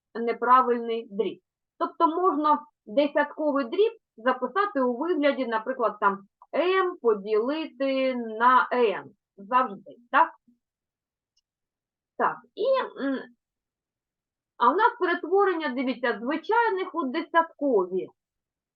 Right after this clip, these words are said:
Тобто, зараз прогорну трішечки.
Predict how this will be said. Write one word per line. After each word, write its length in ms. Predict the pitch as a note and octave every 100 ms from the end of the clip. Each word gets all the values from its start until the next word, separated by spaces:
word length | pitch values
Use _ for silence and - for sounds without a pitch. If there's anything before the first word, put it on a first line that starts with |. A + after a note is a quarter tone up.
| _ _ _ _ _ _ _ _ _ _ _ _ -
Тобто, 760 | G4 G4+ - F#4 F#4 D4+ - _ _ _ _ _ _ _ _
зараз 380 | G#3 A3 F3+ F#3+ _ _ _ _ _ -
прогорну 500 | A3+ G#3 A3 B3+ D4+
трішечки. 640 | - - - _ _ -